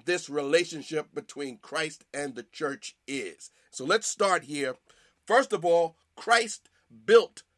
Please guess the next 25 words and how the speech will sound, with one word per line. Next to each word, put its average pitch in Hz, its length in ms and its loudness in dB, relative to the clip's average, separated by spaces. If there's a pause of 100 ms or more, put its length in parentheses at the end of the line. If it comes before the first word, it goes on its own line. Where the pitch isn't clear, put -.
the 151 100 -2
church, - 600 -6
okay? 208 400 0 (1080)
Christ 254 560 2 (400)
built 214 360 8 (120)
the 165 120 -6
church. 165 460 -2
We 165 120 -10
read 190 420 -4 (300)
this 160 180 -10
marvelous 185 400 2
scripture 175 320 -4
in 170 160 -6
Matthew 185 420 2
chapter 180 360 -2
number 170 180 -2
sixteen 208 760 -6 (360)
and 139 260 -2
verse 190 300 0
number 175 300 -2
eighteen. 185 640 -6 (300)
It 165 80 -8
says, 185 520 4 (580)
"And 160 220 -2
I 226 260 6